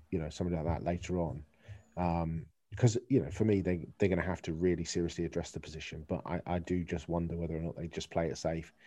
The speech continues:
and take the guy with the, you know, what they probably will perceive as the higher upside.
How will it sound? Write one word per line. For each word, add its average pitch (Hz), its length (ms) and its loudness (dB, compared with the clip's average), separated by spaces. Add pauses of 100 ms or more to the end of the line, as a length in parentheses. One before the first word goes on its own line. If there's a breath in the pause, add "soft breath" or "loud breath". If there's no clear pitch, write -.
(380 soft breath)
and 85 100 -4
take - 160 0
the 82 80 -6
guy 82 240 0
with 80 100 -2
the, 80 160 -2 (480)
you 95 100 2
know, 76 140 -4
what 87 160 0
they 85 100 2
probably 82 440 0
will 80 180 -8
perceive 85 380 -4
as 76 100 -6
the - 60 -6
higher 85 280 0
upside. - 480 -6